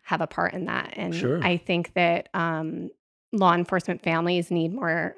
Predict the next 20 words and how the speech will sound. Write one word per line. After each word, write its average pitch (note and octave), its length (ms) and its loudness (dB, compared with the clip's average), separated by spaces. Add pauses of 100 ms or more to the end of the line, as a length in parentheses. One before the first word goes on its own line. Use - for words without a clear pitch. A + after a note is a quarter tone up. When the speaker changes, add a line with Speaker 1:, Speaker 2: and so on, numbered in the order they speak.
Speaker 1:
mental F3 320 0
health D#3 500 -2 (140)
training E3 480 0
<laughs> - 0 -
too, G#3+ 460 10
and F#3 300 4
more F3 420 2
support F#3 760 0 (180)
Speaker 2:
Yeah. A2 280 -6
Speaker 1:
to C4+ 120 4
know B3 200 8
how A#3+ 140 6
to A#3 100 4
be G3+ 200 2
there G#3+ 180 8
for G#3 180 0
their G3+ 240 2
officers - 720 -2
and F#3 180 2
know, F#3 320 2